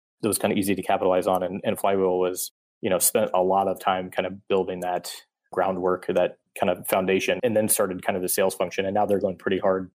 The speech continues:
in the paint on sales as well, and, and are seeing pretty good success. So kind of a little bit different tactics on both sides. And, you know, we, you know, strive to kind of take some of those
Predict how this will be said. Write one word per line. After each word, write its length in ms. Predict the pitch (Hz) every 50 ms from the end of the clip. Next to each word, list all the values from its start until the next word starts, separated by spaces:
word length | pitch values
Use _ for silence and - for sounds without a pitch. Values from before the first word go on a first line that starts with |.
| _ _ _ _ -
in 140 | - - 98
the 60 | 98
paint 280 | 92 - 101 98 101 -
on 100 | 101 98
sales 320 | - - - 92 185 185
as 80 | - 90
well, 220 | 90 92 92 92
and, 160 | 87 87 92 -
and 120 | - 95
are 40 | 90
seeing 280 | - - - 95 92 87
pretty 240 | - - 104 95 90
good 140 | 95 87
success. 420 | - - 90 - - 92 90 - -
So 180 | 110 101 90 - _ _ _ _ _ _ _ _ _ _ _ _ -
kind 120 | 139 127
of 160 | 117 110 110 - - -
a 60 | 123
little 180 | 123 143 143
bit 120 | 131 139 135
different 240 | 127 117 131 113 -
tactics 340 | - 117 113 - 113 -
on 100 | - 107
both 160 | 101 110 110 -
sides. 320 | - 110 110 117 110 104
And, 240 | 101 98 101 104 101 -
you 60 | 107
know, 80 | 101 95
we, 360 | 95 107 104 104 101 98 104 - _ _ -
you 80 | 113 98
know, 60 | 92
strive 340 | - - - 98 95 95 92
to 140 | - 98 95
kind 160 | - 98 92
of 60 | 87
take 220 | - - 95 90 -
some 200 | - 98 92 92
of 80 | 90
those 420 | 92 90 90 90 90 - - -